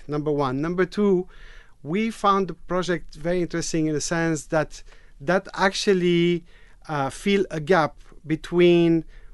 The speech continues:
what we can see on a one to one hundred scale and what is the reality. Thanks to, to Life Size Plan, we have clarity on whatever we're building, whether we are the, the, the, the client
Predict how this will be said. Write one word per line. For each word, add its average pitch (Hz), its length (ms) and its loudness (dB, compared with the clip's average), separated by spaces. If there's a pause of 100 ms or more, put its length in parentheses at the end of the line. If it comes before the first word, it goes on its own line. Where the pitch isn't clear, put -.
what 180 360 0
we 202 100 -4
can 185 180 4
see 170 380 0
on 151 160 -2
a 151 60 0
one 165 220 2
to 165 120 -6
one 156 160 2
hundred 147 340 -4
scale 147 480 0 (140)
and 151 100 -4
what 165 200 -4
is 156 120 -4
the 147 100 -2
reality. 143 600 -2 (840)
Thanks 214 320 2
to, 202 180 -2 (120)
to 165 240 -4 (140)
Life 175 220 0
Size 175 240 -2
Plan, 175 260 0
we 151 100 -2
have 156 200 -2
clarity 160 680 -2
on 151 160 -4
whatever 147 400 -2
we're 139 180 -2
building, 120 420 -6 (580)
whether 175 480 2
we 170 180 2
are 160 320 4 (100)
the, 143 420 -2
the, 139 320 -2
the, 139 280 -2
the 170 80 -8
client 165 580 0